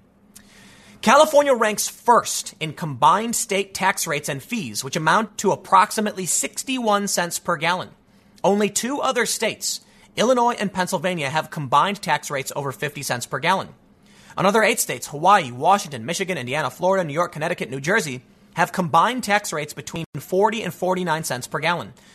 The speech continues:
The vast majority have tax rates of thirty-nine cents or below. Gasoline blends. California's more stringent environmental regulations, excuse me, have also played a part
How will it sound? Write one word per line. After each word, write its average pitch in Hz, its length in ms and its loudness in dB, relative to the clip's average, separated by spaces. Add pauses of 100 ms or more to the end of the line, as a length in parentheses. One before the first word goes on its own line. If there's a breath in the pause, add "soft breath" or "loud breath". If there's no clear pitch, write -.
(320 soft breath)
The 135 80 -4
vast 190 420 4
majority 214 460 2
have 208 160 0
tax 175 320 -2
rates 160 380 -4
of 147 180 -2
thirty-nine 165 480 -2
cents 113 260 -8
or 95 180 -8
below. 170 440 2 (1000)
Gasoline 175 460 0
blends. 180 540 0 (640 loud breath)
California's 262 560 2
more 202 240 4
stringent 247 600 -4
environmental 208 760 2
regulations, 165 840 -2 (500)
excuse - 240 -6
me, 123 120 -6 (500)
have 175 200 4
also 240 340 8
played 202 300 0
a 196 60 0
part 135 340 -2